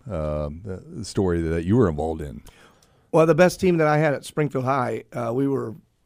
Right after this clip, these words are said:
Speaker 2: that, that was, they, they had won the state the year before with Revante, and the next year they had, they were undefeated, and we went and played 'em in the second round, and nobody really knew about us.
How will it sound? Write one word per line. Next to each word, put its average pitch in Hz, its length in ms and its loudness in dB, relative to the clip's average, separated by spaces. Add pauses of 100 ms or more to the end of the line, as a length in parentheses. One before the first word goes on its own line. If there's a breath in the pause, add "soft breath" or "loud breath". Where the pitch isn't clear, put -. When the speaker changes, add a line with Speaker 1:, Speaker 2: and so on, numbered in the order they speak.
(120)
Speaker 2:
that, 147 200 0
that 151 140 2
was, 131 200 -2
they, 151 160 -2
they 151 140 4
had 160 100 2
won 156 280 2
the 147 100 -6
state 147 360 0
the 135 80 -6
year 131 100 2
before 135 340 0
with 127 140 -2
Revante, 123 640 -4
and 120 100 -4
the 123 60 -4
next 135 340 -2
year 147 200 2
they 127 120 -4
had, 120 180 -4 (100)
they 131 100 -2
were 120 160 -4
undefeated, 120 600 -4
and 101 120 -10
we 123 100 0
went 143 220 0
and 113 100 -12
played 139 260 2
'em 120 180 -2 (480 soft breath)
in 127 80 0
the 120 80 2
second 143 320 2
round, 127 560 -2
and 110 220 -4
nobody 151 260 6
really 139 240 2
knew 143 180 0
about 127 280 -4
us. 135 540 -14